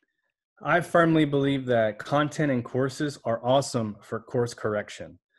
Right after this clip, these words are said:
but none of that stuff's gonna actually start the plane. So there's no reason for you to wait, just start the plane. And then you can consume all the content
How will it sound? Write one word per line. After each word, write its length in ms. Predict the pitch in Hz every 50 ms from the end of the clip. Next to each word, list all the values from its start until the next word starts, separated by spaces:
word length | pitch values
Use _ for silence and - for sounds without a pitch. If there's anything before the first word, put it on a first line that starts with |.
| _ _ _
but 120 | - 123 123
none 240 | 120 127 139 147
of 60 | 156 156
that 140 | 151 139
stuff's 320 | - - - 135 120 - -
gonna 200 | - 135 123 117
actually 420 | 113 113 120 117 - - 131 113
start 320 | 104 - - 113 110 107 -
the 80 | -
plane. 440 | - - - 117 101 90 82 82 - _ _ _ _ _ _ _ _ _ _
So 500 | _ - - - - 151 143 131 123 120
there's 220 | 117 120 135 131 127
no 80 | 131
reason 320 | 123 120 127 139 139 135 123
for 160 | 120 - -
you 140 | 120 117 113
to 40 | 101
wait, 420 | 92 107 120 123 113 - - _ _ _
just 160 | - 120 -
start 260 | - - 127 113 107
the 80 | - 117
plane. 400 | - - 143 135 110 90 87 - _ _ -
And 160 | 123 127 139
then 100 | 147 143
you 120 | 143 143 131
can 160 | - 131 123
consume 400 | - - 123 - - 170 170 147
all 160 | 127 113 110
the 60 | 104 101
content 600 | - - 151 160 165 156 - - 127 117 107 -